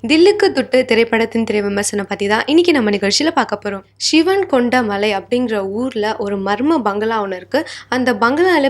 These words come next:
பேய் இருக்கிறதால அந்த ஊர் மக்கள் வந்து அந்த சைடு போகவே ரொம்ப பயப்படுறாங்க. இது ஒரு பக்கம் இருக்க, பெற்றோர் மற்றும் மாமா கருணாஸோட வாழ்ந்து வராரு சந்தானம். கருணாஸ் வச்சிருக்க லோட் வேனுக்கு வந்து அவர் வந்து தவணை கட்டாததால,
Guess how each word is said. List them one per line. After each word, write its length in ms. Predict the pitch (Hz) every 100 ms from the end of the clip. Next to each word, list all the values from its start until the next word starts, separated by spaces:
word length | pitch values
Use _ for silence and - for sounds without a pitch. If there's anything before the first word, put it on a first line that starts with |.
| 269
பேய் 220 | 269 302
இருக்கிறதால 520 | 285 247 214 196 190
அந்த 340 | 208 202 196 196
ஊர் 220 | 254 311
மக்கள் 300 | 240 208 220
வந்து 180 | 196 214
அந்த 140 | 202
சைடு 320 | - 202 247
போகவே 360 | 240 202 190 214
ரொம்ப 260 | 196 185
பயப்படுறாங்க. 580 | 214 185 175 175 185 185 202 - - -
இது 220 | 285 311
ஒரு 200 | 381 302
பக்கம் 380 | 277 226 - 254
இருக்க, 380 | 196 190 220 220
பெற்றோர் 420 | - 262 - 320 285
மற்றும் 340 | 220 214 240
மாமா 300 | 214 202 190 190
கருணாஸோட 600 | 208 262 285 233 196 190
வாழ்ந்து 340 | 190 196 196
வராரு 400 | 190 185 185 240 302
சந்தானம். 520 | 202 180 185 190 190 - - - - _
கருணாஸ் 460 | 285 311 381 381 381
வச்சிருக்க 460 | 262 - 240 208 202 220 _ _ _ _
லோட் 340 | - 214 262 277
வேனுக்கு 380 | 247 226 220 196
வந்து 260 | 202 202
அவர் 220 | 220 196
வந்து 240 | 185 190 226
தவணை 380 | 202 196 262 254
கட்டாததால, 680 | 196 190 208 202 185 180